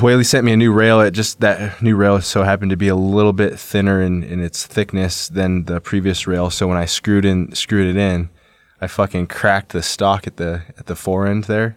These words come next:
The screw went in a little bit too, too long. And of course, you know me, I, I heard a little bit of cracking, so I decided to fucking tighten it even, even more <laughs> and break it. So basically what happened is it kind of, um, caused a, a,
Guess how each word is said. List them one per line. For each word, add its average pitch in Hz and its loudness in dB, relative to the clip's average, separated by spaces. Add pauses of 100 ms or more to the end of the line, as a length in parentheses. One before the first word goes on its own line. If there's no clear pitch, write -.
(360)
The 87 -10
screw 95 -2
went 92 0
in 90 -2
a 87 -4
little 90 -2
bit 85 -6
too, 85 -8 (220)
too 95 -4
long. 90 -2
And 85 -6
of 87 -12
course, 85 -4
you 87 -4
know 85 -4
me, 87 -4
I, 82 -8 (640)
I 87 -8
heard 90 -4
a 90 -4
little 85 -2
bit 80 -6
of 78 -10
cracking, 85 -6
so 82 -10
I 80 -8
decided 82 -6
to 78 -10
fucking 82 -12 (320)
tighten 85 -4
it 87 -2
even, 82 -4
even 85 -6
more 82 -2 (260)
<laughs> - -10
and 175 6 (120)
break 160 2
it. 139 0 (320)
So 117 2
basically 120 2
what 101 6
happened 101 2
is 87 -4 (380)
it 92 -10
kind 104 2
of, 90 -2 (480)
um, 87 -4 (840)
caused 95 -2
a, 82 -4 (240)
a, - -20